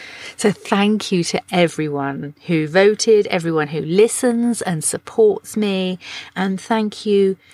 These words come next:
to all the incredible women who have talked with me and shared their experiences for me to share with you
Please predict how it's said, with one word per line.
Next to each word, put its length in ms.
to 180
all 260
the 180
incredible 720
women 360
who 180
have 240
talked 440
with 140
me 320
and 180
shared 540
their 180
experiences 720
for 140
me 480
to 140
share 340
with 260
you 360